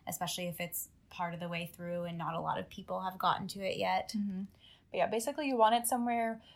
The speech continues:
Speaker 2: obvious or next to somewhere, like, next to where they're dropping gifts off, or just, you don't wanna, like, tuck it away in a corner where you're like, "Oh,
Speaker 1: Mm-hmm.
Speaker 2: this is nice and out of the way," because then people won't find it.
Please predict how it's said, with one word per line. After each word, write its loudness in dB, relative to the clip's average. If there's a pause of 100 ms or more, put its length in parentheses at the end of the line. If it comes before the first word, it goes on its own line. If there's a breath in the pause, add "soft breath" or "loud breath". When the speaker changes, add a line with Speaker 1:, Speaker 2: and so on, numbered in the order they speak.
(180 soft breath)
Speaker 2:
obvious 8
or 8
next 4
to 2
somewhere, 2
like, 0
next 0
to -8
where 2
they're 4
dropping 8
gifts 4
off, 4
or -2 (460 loud breath)
just, -6 (120)
you 4
don't 10
wanna, 8
like, 8
tuck 2
it 6
away 8
in 4
a 2
corner 2
where -2
you're 0
like, 2
"Oh, 2
Speaker 1:
Mm-hmm. 6
Speaker 2:
this 6
is -2
nice 4
and 2
out 8
of 4
the 0
way," 8
because -2
then 2
people 0
won't 4 (180)
find -2
it. -4